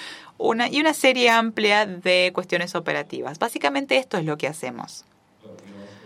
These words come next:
También participamos significativamente en las cuestiones de la ican,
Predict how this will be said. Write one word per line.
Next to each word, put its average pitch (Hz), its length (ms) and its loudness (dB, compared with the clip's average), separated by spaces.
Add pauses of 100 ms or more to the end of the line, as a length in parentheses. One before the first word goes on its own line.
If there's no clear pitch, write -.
(1120)
También 254 720 2 (140)
participamos 202 960 2
significativamente 180 1200 -2
en 185 60 0
las 170 120 -4
cuestiones 175 800 -4 (100)
de 156 200 -4
la 151 100 -4
ican, 160 560 -4